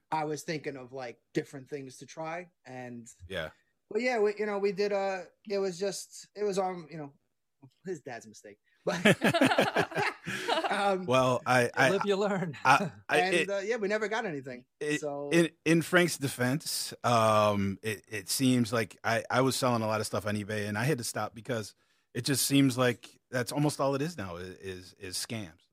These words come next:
Speaker 2: Like, if I send something
Speaker 1: Oh my God.
Speaker 2: if I send something
Speaker 1: Yeah.
Speaker 2: now, they'll say it was broke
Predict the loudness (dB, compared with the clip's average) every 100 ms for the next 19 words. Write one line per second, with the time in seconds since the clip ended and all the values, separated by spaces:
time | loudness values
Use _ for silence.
0 | -8 -8 -8 _ _ -12 2 4 4 4
1 | 4 4 2 2 -4 -6 -8 -8 -8 -8
2 | 0 0 2 4 4 2 -2 -4 -4 0
3 | 0 -2 -8 _ 2 2 2 0 -2 -4
4 | 2 4 4 -2